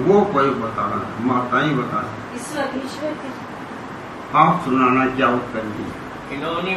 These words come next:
Speaker 3: कहा, ईश्वर की शक्ति से बैठते हैं।
Speaker 1: तो ये ध्यान रखना, वो वाणी से बोलने की है या उपासना, ये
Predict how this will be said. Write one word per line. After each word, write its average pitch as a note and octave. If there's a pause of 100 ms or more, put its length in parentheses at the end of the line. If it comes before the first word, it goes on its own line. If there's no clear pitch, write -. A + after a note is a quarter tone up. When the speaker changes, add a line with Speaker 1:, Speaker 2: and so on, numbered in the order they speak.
Speaker 3:
कहा, D3+ (260)
ईश्वर F3 (120)
की G3
शक्ति E3+ (100)
से F3+
बैठते D3+ (160)
हैं। D3+ (1000)
Speaker 1:
तो G3 (360)
ये A3+
ध्यान C#3
रखना, E3+ (460)
वो C#3 (300)
वाणी G#3
से G#3
बोलने D3 (200)
की D3+ (200)
है - (540)
या E3+ (160)
उपासना, F3 (140)
ये E3